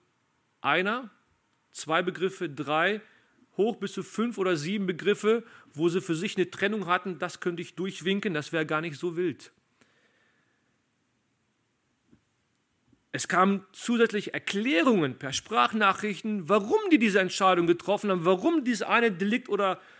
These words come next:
das andere vielleicht nicht ganz so wild sind. Zum Beispiel, wenn jemand bei Lüge ein Auge zudrücken kann, ja, wenn mein Kind vielleicht lügt, bin ich nicht ganz so streng, aber wenn ein anderes Kind mich anlügt, dann werde ich richtig wild.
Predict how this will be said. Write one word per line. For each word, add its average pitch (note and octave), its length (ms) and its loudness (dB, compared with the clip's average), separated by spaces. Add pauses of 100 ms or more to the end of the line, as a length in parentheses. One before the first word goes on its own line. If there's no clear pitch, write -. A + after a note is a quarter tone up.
(120)
das G3 140 -2
andere G3+ 340 6
vielleicht F#3+ 260 -2
nicht F3 160 -4
ganz A#3+ 260 -4
so B3 140 -6
wild E3 260 2
sind. A#2+ 340 -8 (840)
Zum B3+ 160 -2
Beispiel, A#3+ 560 2 (680)
wenn B3 280 4
jemand C#4 420 0 (1200)
bei D#3 160 -2
Lüge B3 440 8
ein A#3 80 6
Auge B3 320 4
zudrücken F3+ 440 0
kann, C3 360 -6 (840)
ja, C3+ 200 -12
wenn E3 140 -4
mein D#3+ 300 0
Kind A3 260 -4
vielleicht F#3 340 -4
lügt, F#3+ 440 -4 (340)
bin E3+ 120 -4
ich E3 140 -6
nicht F#3 140 -8
ganz G3+ 200 -6
so A3 100 -2
streng, E3 240 -2
aber D3+ 120 0
wenn D#3+ 100 2
ein - 120 0
anderes D#4+ 340 2
Kind G3+ 180 -4
mich F#3+ 200 -4
anlügt, E3 360 2
dann C3 120 -2
werde C3+ 120 -2
ich G#2+ 120 -10
richtig B2 360 -8
wild. F#3+ 400 -4